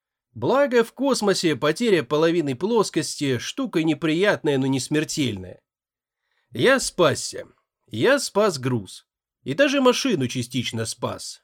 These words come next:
большую её часть. В результате я дал зарок поставить свечку в храме и заказать молебен святым Николаю Угоднику и Андрею Первозванному.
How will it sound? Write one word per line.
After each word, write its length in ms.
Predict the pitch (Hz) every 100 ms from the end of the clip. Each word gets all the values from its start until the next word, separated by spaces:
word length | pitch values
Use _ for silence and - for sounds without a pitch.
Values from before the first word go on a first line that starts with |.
| _
большую 580 | 110 185 240 147 190 175
её 160 | 180
часть. 500 | - 131 98 - _ _ _ _ _ _ _ _ _ _
В 40 | 123
результате 800 | 123 123 190 285 285 262 262 233 _
я 400 | 113 110 220 220
дал 300 | 147 196 170
зарок 540 | 147 185 247 254 -
поставить 520 | - 175 - 269 233 -
свечку 580 | 143 170 208 - 131
в 60 | 107
храме 640 | - 175 233 226 214 170 -
и 100 | 131
заказать 520 | 156 175 185 285 -
молебен 560 | 151 147 202 233 208 -
святым 440 | 127 123 202 180
Николаю 520 | 127 143 147 147 113
Угоднику 540 | 110 160 208 135 123 120
и 40 |
Андрею 400 | 117 120 127 117
Первозванному. 840 | 120 120 135 127 127 98 90 92